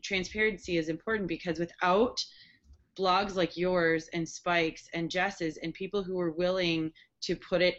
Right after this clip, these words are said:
out there as a reflection, people like myself in first year principal roles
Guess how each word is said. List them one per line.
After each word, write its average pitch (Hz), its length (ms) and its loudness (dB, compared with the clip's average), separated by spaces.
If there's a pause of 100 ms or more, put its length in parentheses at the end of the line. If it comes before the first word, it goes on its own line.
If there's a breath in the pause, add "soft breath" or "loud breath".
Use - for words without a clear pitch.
out 214 420 2
there 139 500 -2 (100)
as 165 160 0
a 165 60 4
reflection, 165 840 2 (280 loud breath)
people 240 320 4
like 180 220 4
myself 190 640 2 (300)
in 185 260 0
first 180 380 0
year 170 140 2
principal 196 580 0
roles 156 520 -2